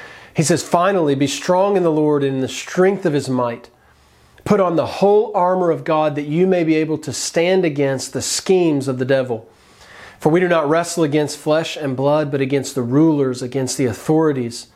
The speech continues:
against the cosmic powers over this present darkness, against the spiritual forces of evil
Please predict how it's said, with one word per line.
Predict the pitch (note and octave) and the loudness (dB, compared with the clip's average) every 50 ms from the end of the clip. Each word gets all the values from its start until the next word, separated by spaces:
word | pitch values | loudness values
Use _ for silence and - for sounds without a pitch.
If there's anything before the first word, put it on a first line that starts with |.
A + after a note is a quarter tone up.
| _ _ _ _ - - - - _ - | _ _ _ _ -20 -20 -20 -16 _ 0
against | D3 C#3+ D#3 C#3+ - - | 2 2 2 2 0 -4
the | - | -6
cosmic | - - - E3+ E3+ F3 D#3+ D#3+ E3+ E3+ E3 | -4 2 2 2 2 2 0 0 -2 -2 -2
powers | - D3+ D#3 D3 C#3+ C#3+ C#3 C3 B2+ | -2 0 2 2 2 2 0 0 0
over | C3+ C3 C3 | 0 0 2
this | C3+ D3+ D3+ - | 0 0 0 -2
present | - - - D#3 C#3+ C3+ C#3 C#3+ C#3+ C#3+ | -8 -8 -2 -2 -2 -2 -2 -6 -4 -2
darkness, | C#3 C3 C3+ C3+ D3 C3 B2+ C3 - | -2 -2 -2 -2 -4 -6 -6 -6 -6
against | - D3 B2 D3 C#3+ C3+ C#3 - | -6 -2 -2 0 -2 -2 -4 -6
the | - B2 | -6 -6
spiritual | - - - - - F#3+ F#3+ G3 G#3 G3+ - G#3 - | -4 -4 -4 0 2 4 4 4 4 2 0 0 0
forces | - - E3 D#3+ D#3+ D3+ - D#3+ C#3 | 0 0 0 2 2 0 -2 -4 -4
of | C3+ B2+ C3+ | -2 0 0
evil | C3+ C3+ B2 B2 A#2 A2 G#2+ - | 0 -2 -2 -2 -6 -6 -8 -12